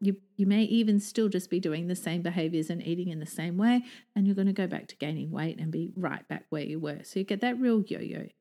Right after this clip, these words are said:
effect. You, you need something more than that that's going to give you long-term results, because quick fixes like Ozempic, like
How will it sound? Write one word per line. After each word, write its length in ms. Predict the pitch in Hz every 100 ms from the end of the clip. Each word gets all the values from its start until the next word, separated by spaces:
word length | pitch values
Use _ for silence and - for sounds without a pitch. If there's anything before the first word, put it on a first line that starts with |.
| _
effect. 500 | 165 - 151 - - 202
You, 200 | 202 190
you 140 | 208 208
need 260 | 220 220
something 600 | - 190 - - 175 156 - _ _ _ _
more 640 | 208 190 180 170 160 160 - _
than 320 | 185 175 165 160
that 280 | 151 - -
that's 200 | 165 -
going 260 | 170 175
to 40 | 170
give 160 | 143
you 120 | 165 147
long-term 480 | 143 147 165 156
results, 560 | - 151 87 - - -
because 240 | - 196 185
quick 300 | - 262 -
fixes 680 | 202 - - 147 185 202
like 260 | 175 165 190
Ozempic, 720 | 196 190 180 185 185 175 - -
like 260 | 147 156